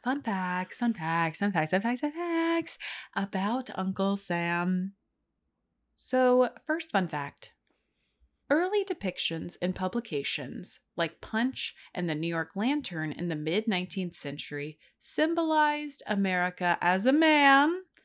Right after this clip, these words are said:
obviously, with striped pants,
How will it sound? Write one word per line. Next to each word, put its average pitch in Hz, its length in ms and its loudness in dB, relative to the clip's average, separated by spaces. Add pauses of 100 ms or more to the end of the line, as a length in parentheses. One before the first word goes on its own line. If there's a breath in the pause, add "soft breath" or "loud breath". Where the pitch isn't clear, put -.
(500 soft breath)
obviously, - 600 0 (440 loud breath)
with 202 220 0
striped - 720 0
pants, 285 560 2